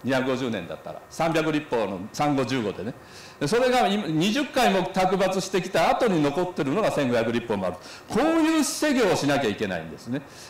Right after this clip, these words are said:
えー、だから百二十年ぐらいの時には、二割の間伐で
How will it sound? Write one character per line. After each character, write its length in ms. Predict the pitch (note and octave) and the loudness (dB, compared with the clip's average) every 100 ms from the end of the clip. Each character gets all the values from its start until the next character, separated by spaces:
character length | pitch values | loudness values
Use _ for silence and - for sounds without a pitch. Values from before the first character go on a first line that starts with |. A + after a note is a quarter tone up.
| - | -6
え 320 | A#2+ G2+ F2 - - - | -2 0 -2 -6 -18 -4
ー、 40 | F3+ | 0
だ 80 | |
か 60 | F3+ | 2
ら 80 | E3+ | 4
百 240 | G3 A3 | 4 2
二 140 | A3+ A3 | 2 2
十 140 | A3 | 2
年 200 | G3 F#3 | 4 2
ぐ 60 | F#3 | 4
ら 140 | F3 | 2
い 40 | |
の 40 | D#3+ | 2
時 200 | F3+ E3+ | 0 2
に 120 | C#3 | 2
は、 80 | C3 | 4
二 160 | C#3+ | 4
割 200 | A3 A3 | 4 4
の 120 | E3+ D3+ | 4 2
間 200 | D3+ C#3+ | 2 2
伐 240 | C#3+ C#3+ | 0 0
で 160 | C#3 | -2